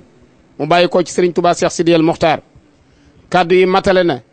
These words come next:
ci képp koo xam ne yaa ngi wax ashhadu an la ilaha illallah wa ashhadu anna muhammad rasulullah.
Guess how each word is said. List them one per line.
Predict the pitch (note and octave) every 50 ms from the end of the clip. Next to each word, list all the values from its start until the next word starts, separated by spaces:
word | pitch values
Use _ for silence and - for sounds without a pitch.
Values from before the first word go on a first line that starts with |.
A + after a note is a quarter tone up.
| _ _ -
ci | - C#3+
képp | - G#3 F#3 - F#3+
koo | F3+ G3+ F#3+
xam | D3 F3 F3+ F3
ne | F3
yaa | F3 F3 F3+
ngi | F3
wax | F3+ F3 E3 -
ashhadu | F#3 E3+ - - F3+ F3 F3
an | F3 F3
la | E3+ E3+ F3 F3
ilaha | E3+ F3 F3 F3 D#3 E3+
illallah | F3 E3+ E3+ E3+ E3 E3+ F3 F#3 F3+ - _ _ _ _ _ _ _ _ _ -
wa | D3 E3+
ashhadu | - - F#3 F3 F3+
anna | E3 E3+ F3 F3
muhammad | E3+ E3+ D3 F3 E3+ E3+ D#3+
rasulullah. | E3+ E3 D#3+ - F3+ E3+ E3+ E3+ E3+ E3 E3+ F#3